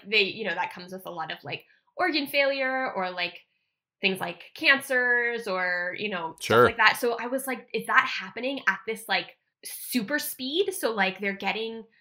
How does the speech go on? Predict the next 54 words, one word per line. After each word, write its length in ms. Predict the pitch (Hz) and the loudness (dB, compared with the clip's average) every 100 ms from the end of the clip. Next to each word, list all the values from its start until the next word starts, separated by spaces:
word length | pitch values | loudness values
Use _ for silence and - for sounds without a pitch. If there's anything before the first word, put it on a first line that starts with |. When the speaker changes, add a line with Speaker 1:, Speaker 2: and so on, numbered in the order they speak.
| _ _ - | _ _ -2
Speaker 1:
terminal 720 | - 220 214 196 185 - _ _ _ _ _ | 0 2 4 4 2 -2 _ _ _ _ _
illnesses 560 | 226 233 214 202 190 185 | 4 4 2 0 0 0
or 80 | 180 | -2
terminal 400 | - 233 214 202 | -2 -6 -6 -6
diseases 380 | 196 214 202 196 | -6 -6 -6 -2
that 100 | 190 | -2
are 60 | |
just, 200 | 190 196 | -4 -6
like, 160 | 180 180 | -6 -4
coming 280 | 196 208 220 | -4 -4 -4
up, 80 | |
but, 80 | - | -4
like, 160 | 185 190 | -8 -2
really 180 | 202 196 - - | -2 -2 -6 -4
fast. 420 | 160 208 294 - | 0 2 0 -4
And, 100 | 175 | -4
oh, 220 | 226 220 139 | -2 -2 -2
it, 240 | 196 - - | -4 -2 -2
it 160 | 190 | -2
made 200 | 190 180 | -2 -6
me, 300 | 170 160 135 _ _ _ _ _ | -8 -10 -12 _ _ _ _ _
it, 220 | - 165 135 | -2 -2 0
it 120 | 202 | -2
was 120 | 196 | -2
upsetting 360 | 190 - - 196 | -4 -6 -6 -8
to 80 | |
think 160 | 196 - | -14 -16
about. 180 | - - - | -16 -16 -14
So, 240 | - 98 - _ _ - _ | -14 -14 -16 _ _ -20 _
so 120 | 233 | 0
now 80 | 240 | 2
you 160 | 277 349 | 2 0
can 140 | 196 | -4
all 100 | 175 | -8
think 180 | 175 196 | -8 -8
about 300 | 165 160 - | -8 -8 -4
that 180 | - - | -4 -4
and 120 | 202 | -8
how 140 | 190 - | -12 -12
upsetting 300 | - - - | -12 -16 -16
it 80 | - | -16
is. 720 | - - 165 - - 233 - | -16 -16 0 2 8 10 10
Speaker 2:
<laughs> 0 | |
Yeah. 340 | 185 240 117 277 - | 6 8 8 6 0
Speaker 1:
<laughs> 120 | 294 - _ _ _ | -4 -8 _ _ _
Speaker 2:
So 200 | - 107 107 90 | 2 2 2 2
what 180 | 110 139 | 6 8
has 160 | 147 | 8
happened? 380 | - 143 127 92 | 8 6 6 2
We 100 | 98 | 2
don't 200 | 131 147 | 2 4
know. 340 | 147 117 85 78 | 4 4 2 -8
Speaker 1:
Yeah. 220 | - 254 - - - | -10 -8 -8 -12 4
Speaker 2:
Uh, 160 | - | 6